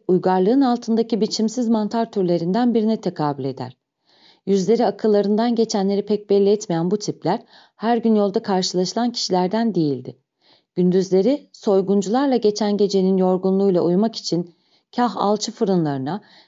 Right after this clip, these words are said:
kah Montrouge'daki terk edilmiş ocaklara giderler,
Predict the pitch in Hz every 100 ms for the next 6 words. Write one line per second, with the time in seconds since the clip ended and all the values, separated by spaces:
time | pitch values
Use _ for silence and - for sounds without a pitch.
0 | _ - 220 220 _ _ _ _ _ _
1 | _ - 208 254 302 247 240 - 226 220
2 | 226 233 226 240 214 208 214 214 185 196
3 | 190 190 185 180 151 135 131 214